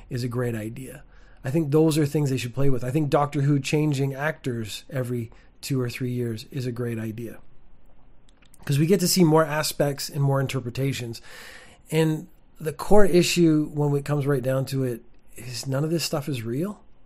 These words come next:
And since none of it's real, it's not worth getting upset about. You should just, like, "I didn't like that," and move on.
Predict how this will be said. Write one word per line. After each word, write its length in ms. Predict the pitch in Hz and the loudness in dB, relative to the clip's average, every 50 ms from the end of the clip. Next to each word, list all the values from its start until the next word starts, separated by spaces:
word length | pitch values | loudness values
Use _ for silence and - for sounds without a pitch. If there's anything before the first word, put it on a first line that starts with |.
| - - - - _ _ - - - - - | -20 -20 -20 -20 _ _ -20 -20 -20 -16 -6
And 100 | - 139 | -6 -2
since 240 | - 170 185 180 - | 2 2 2 2 4
none 140 | 175 190 180 | 4 4 6
of 100 | 180 156 | 4 4
it's 140 | 151 131 120 | 2 -2 -2
real, 540 | 127 139 156 165 160 143 135 127 113 - - - - - - - - - - - - - _ - - - | 0 2 4 4 4 4 2 0 -2 -6 -12 -20 -20 -20 -20 -20 -20 -20 -20 -20 -20 -20 _ -20 -20 -10
it's 160 | - 143 131 | -8 -4 0
not 280 | 151 180 175 151 135 - | 2 0 0 0 -4 -6
worth 240 | 160 151 156 147 139 | -2 -2 -2 0 0
getting 220 | - 147 143 135 | 0 0 0 0
upset 260 | 123 110 - 151 151 | -2 -4 -4 0 0
about. 360 | 170 151 131 110 101 - - - | 0 0 -2 -6 -8 -10 -12 -10
You 120 | - 151 151 | -6 -4 -4
should 160 | - - 143 | -4 -4 -2
just, 200 | 147 156 143 - | -4 -4 -2 -2
like, 180 | 147 131 123 - | -4 -4 -4 -6
"I 120 | - 139 151 | -2 0 2
didn't 200 | 170 160 151 135 | 2 4 2 2
like 200 | 135 147 151 - | 2 0 0 -2
that," 240 | 139 120 110 113 - | -4 -4 -4 -8 -8
and 120 | - 127 123 127 | -8 -6 -4 -2
move 240 | 127 127 120 107 | -2 -2 -4 -4
on. 320 | 113 117 123 117 101 104 | -4 -4 -4 -6 -6 -10